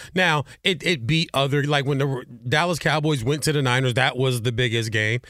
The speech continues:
And there's been some other matchups we've seen when Buffalo went to Philly, that was the biggest game. But,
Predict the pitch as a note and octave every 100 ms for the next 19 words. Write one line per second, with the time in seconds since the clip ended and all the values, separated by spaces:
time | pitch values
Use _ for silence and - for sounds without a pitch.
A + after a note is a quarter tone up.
0 | - - - E3 C#3+ D#3+ E3 D#3+ D3 C#3
1 | C3+ C3 D3+ A2+ B2 B2+ - C#3 C#3 C3
2 | C3 - - A#2 E3+ - F3 E3 E3+ F3
3 | C#3+ - D#3 E3 C3+ C#3+ C3+ D3+ C#3 B2+
4 | C3+ C#3+ B2 A#2+ A#2 B2+ D3+ D3 D3